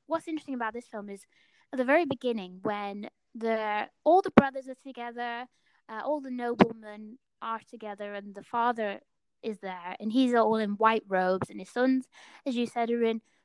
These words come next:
blue and yellow and red, and it's, and they're on a grassy, they're in a grassy field, you know, like, it's beautiful green, and all the, all the colours are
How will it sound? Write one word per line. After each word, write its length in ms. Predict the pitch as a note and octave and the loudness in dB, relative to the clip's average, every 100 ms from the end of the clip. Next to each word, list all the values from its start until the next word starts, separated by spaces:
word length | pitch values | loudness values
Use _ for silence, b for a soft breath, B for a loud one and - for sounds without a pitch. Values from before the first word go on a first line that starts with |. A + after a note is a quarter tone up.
| _ | _
blue 520 | C#4 B3+ A#3 A#3 A3+ | 0 4 4 4 4
and 180 | A#3+ A#3 | 2 0
yellow 640 | A3+ G3+ G3+ G#3 G#3 G#3 | -2 -2 -2 0 0 0
and 160 | G#3 A3+ | -2 -2
red, 460 | G3 F3 F#3 G3+ G3 | -2 -4 -6 -6 -6
and 120 | F#3 _ b b b | -10 _ b b b
it's, 260 | D4 C#4 - _ _ _ _ - | -2 -2 -4 _ _ _ _ 0
and 140 | C#4+ | 6
they're 80 | C#4+ | 6
on 140 | E4 | 6
a 40 | D#4+ | 2
grassy, 880 | - D4 F4 - D#4+ D#4 C#4+ C4+ D4 _ _ _ _ - | 0 -2 -2 -6 -6 -4 -4 -8 -18 _ _ _ _ -2
they're 100 | F4 | 0
in 80 | A4+ | 0
a 60 | |
grassy 360 | G4 F4 - C#4+ - | 2 0 -2 -10 -6
field, 440 | F#4 F#4+ C#4+ A3 | -4 -2 -2 -4
you 80 | C4 | -4
know, 140 | B3+ | -4
like, 200 | A3+ A3 - | -4 -6 -10
it's 200 | - C#4 _ | -10 -10 _
beautiful 600 | - C#4+ F#4+ - - D#4 | 0 2 2 0 0 0
green, 640 | C4+ B3+ C4 C4+ C#4 C#4 C#4 | 0 0 -2 0 0 -2 -2
and 140 | A3+ | 0
all 180 | B3+ E4 | 0 0
the, 120 | E4 - | -2 0
all 160 | F4 F#4+ | 4 4
the 80 | |
colours 480 | F4 - E4+ C#4+ C4 | 2 2 6 6 4
are 80 | B3 | -2